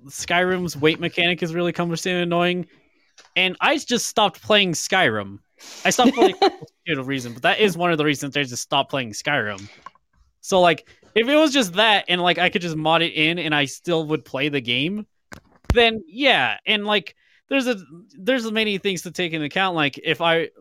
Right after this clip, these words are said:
Speaker 1: like, review, if I was reviewing the game, I shouldn't do stuff like that. If I'm, like, trying, if I'm doing a bunch of other stuff in that, like, it should be upfront and stuff. Like,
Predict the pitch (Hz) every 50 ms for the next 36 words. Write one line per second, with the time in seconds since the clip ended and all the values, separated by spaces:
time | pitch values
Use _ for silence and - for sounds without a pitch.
0 | - - 160 143 131 - 120 127 123 127 - - 247 - - - 165 - 165 160
1 | 147 135 120 120 120 107 135 240 277 254 233 226 202 196 180 180 175 170 170 170
2 | - 135 139 - - 156 151 143 139 - _ - 143 123 139 139 127 - - 147
3 | 131 127 131 131 120 127 123 123 123 123 - - 120 - - 127 120 117 117 113
4 | 110 110 107 - _ _ _ _ _ _ _ - - 196 180 175 170 170 170 165
5 | - - _ - 156 139 - 160 147 147 139 139 135 131 123 143 151 143 143 135
6 | 131 120 113 - 156 151 143 165 151 - 160 165 175 170 147 - - 165 160 156
7 | 143 - _ _ _ _ _ _ _ _ _ _ _ _ _ - 156 160 151 147
8 | 147 147 147 147 143 - - _ _ _ _ - 143 135 131 123 113 - - -
9 | _ _ _ _ _ _ _ _ _ _ _ _ - 214 214 202 - 226 190 190
10 | 147 156 - - 214 208 196 190 180 - - 196 185 180 160 - 156 139 127 113
11 | - -